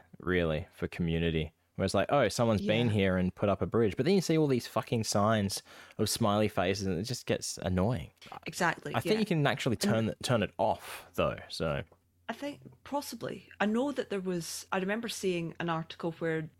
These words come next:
Speaker 2: this person spent f-, the first three months, when they got to a point that they were able to build things like roads,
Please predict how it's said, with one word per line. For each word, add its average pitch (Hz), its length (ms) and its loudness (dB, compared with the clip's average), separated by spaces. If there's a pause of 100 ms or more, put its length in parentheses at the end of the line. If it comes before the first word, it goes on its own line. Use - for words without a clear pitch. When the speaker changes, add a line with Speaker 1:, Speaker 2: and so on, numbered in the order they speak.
Speaker 2:
this 170 240 -4
person 156 680 -4 (200)
spent 165 440 -2
f-, - 240 -20 (100)
the 185 100 0
first 196 420 -4
three 208 360 -2
months, 180 680 -4 (340)
when 202 120 2
they 196 60 4
got - 180 2
to 269 80 2
a - 20 -6
point 214 260 2
that - 100 -12
they 196 60 0
were 185 140 0
able 185 220 2
to - 100 -4
build 175 280 0
things 156 260 -4
like - 140 -4
roads, 139 440 -2